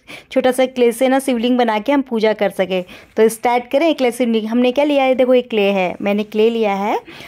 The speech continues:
अब मैं सबसे पहले क्या बनाऊँगी, इनका स्टैंड, शिवलिंग का होता है ना नीचे का पोर्शन, वो बनाएंगे। मेरा कलरफुल क्ले है, don't worry, हम लोग लास्ट में क्ले, कलर कर देंगे, ठीक है। इसलिए आप मत सोचना कि कलर तो, शिवलिंग नहीं होता है,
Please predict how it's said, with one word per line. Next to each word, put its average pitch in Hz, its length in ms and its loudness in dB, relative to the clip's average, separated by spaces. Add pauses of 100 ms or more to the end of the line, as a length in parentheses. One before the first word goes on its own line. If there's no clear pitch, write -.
(120)
अब 247 140 2
मैं 262 180 2
सबसे 269 320 -2
पहले 254 240 2
क्या 277 160 2
बनाऊँगी, 226 340 -2
इनका 254 280 2
स्टैंड, 208 480 -4
शिवलिंग 240 360 -2
का 254 100 -2
होता 247 200 0
है 403 40 -4
ना 508 80 0
नीचे 302 260 0
का 269 100 -2
पोर्शन, 233 280 -2
वो 240 260 -2
बनाएंगे। 175 420 -2 (260)
मेरा 269 160 4
कलरफुल 285 560 0
क्ले 247 240 -2
है, 277 200 0
don't 240 300 2
worry, 240 260 2 (340)
हम 254 140 2
लोग 269 120 4
लास्ट 226 320 0
में 277 80 0
क्ले, 254 260 0
कलर 254 440 2
कर 240 180 2
देंगे, 180 320 -2 (100)
ठीक 262 160 -2
है। 214 180 2
इसलिए 226 200 0
आप 247 120 0
मत 269 140 2
सोचना 262 280 0
कि 294 140 -4
कलर 247 380 4
तो, 226 600 -2
शिवलिंग 226 360 -2
नहीं 220 160 0
होता 202 240 0
है, 370 100 -2